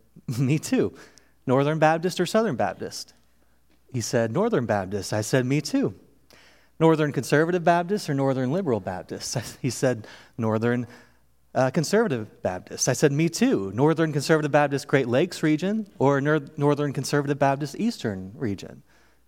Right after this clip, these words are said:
He said, 'Great Lakes region.' I said, 'Me too.' 'Northern Conservative Baptist Great Lakes region Council of eighteen seventy-nine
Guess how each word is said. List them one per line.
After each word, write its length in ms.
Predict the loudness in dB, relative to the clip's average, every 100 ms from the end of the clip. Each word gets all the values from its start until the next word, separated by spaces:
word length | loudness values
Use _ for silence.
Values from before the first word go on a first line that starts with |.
| _
He 80 | 0
said, 200 | 2 2
'Great 220 | 2 2
Lakes 460 | 0 -2 -4 -8
region.' 500 | -6 -6 -8 -10 -12 -6
I 80 | -2
said, 200 | 2 4
'Me 180 | 2 -2
too.' 360 | -2 0 0 -4 -18 -20 _ _ _ 4
'Northern 360 | 4 6 2
Conservative 420 | 0 2 2 4
Baptist 340 | 4 4 2 0
Great 160 | 2
Lakes 300 | 2 0 0
region 280 | 0 2 0
Council 400 | 2 0 2 0
of 80 | 2
eighteen 320 | 2 0 -2 0
seventy-nine 760 | 0 0 0 0 0 0 -2